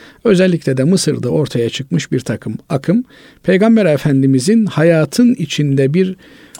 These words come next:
fonksiyon icra etmez demeye getiriyorlar. O Allah'tan aldığı kitabı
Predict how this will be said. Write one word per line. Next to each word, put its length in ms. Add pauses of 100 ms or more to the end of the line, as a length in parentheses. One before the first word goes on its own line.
fonksiyon 640
icra 340
etmez 680 (120)
demeye 340
getiriyorlar. 800
O 280
Allah'tan 480
aldığı 380
kitabı 600